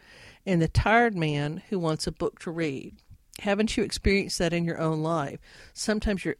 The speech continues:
eager, you want to read a book, you want to learn, you want to grow, you want to be stimulated by what you're reading,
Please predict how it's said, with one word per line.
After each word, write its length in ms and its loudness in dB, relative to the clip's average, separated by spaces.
eager, 340 4
you 160 0
want 180 -10
to 60 -8
read 260 2
a 60 2
book, 320 2
you 80 -8
want 200 -10
to 100 -8
learn, 420 -2
you 100 -2
want 120 -10
to 80 -12
grow, 320 2
you 180 0
want 120 -4
to 40 -10
be 120 -10
stimulated 760 0
by 100 -2
what 260 -4
you're 80 -2
reading, 440 -2